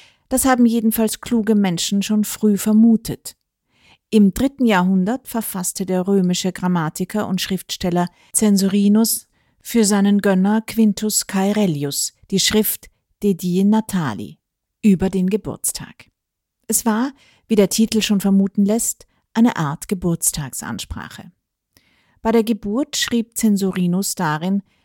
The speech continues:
tritt an die Seite jedes Menschen ein Genius, der über seine gesamte Lebenszeit bei ihm bleibt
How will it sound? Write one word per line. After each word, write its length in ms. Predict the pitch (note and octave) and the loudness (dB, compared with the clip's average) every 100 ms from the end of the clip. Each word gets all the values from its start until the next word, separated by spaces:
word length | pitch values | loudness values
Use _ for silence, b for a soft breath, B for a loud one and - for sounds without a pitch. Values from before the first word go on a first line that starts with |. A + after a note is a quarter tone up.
| _ - | _ -2
tritt 360 | A3+ A3+ - - | -2 -2 -8 -6
an 160 | F#3+ | -2
die 80 | F#3+ | -2
Seite 400 | F#3 F3 E3+ G3+ | 0 -2 -2 -6
jedes 400 | F#3 F#3 F#3+ - | -4 -2 -2 -2
Menschen 420 | F#3 E3 - G3 | -4 -2 -2 -4
ein 220 | - F#3+ | -2 -2
Genius, 560 | F#3+ G3 D#3+ E3+ F#3+ - _ _ _ - | 0 0 0 -2 -4 -6 _ _ _ -2
der 180 | G#3+ - | 0 0
über 220 | G#3 G#3+ | -2 0
seine 280 | G#3 G3 G3 | 0 0 0
gesamte 580 | G#3 F#3+ F3+ F3+ - | -2 -2 -2 -4 -4
Lebenszeit 720 | G#3 G3 - D3+ - E3 E3 | -2 -2 -4 -4 -4 -4 -6
bei 120 | - E3 | -8 -6
ihm 260 | G3 F#3+ | -2 -2
bleibt 460 | F#3+ G3 A3+ _ | -2 -4 -4 _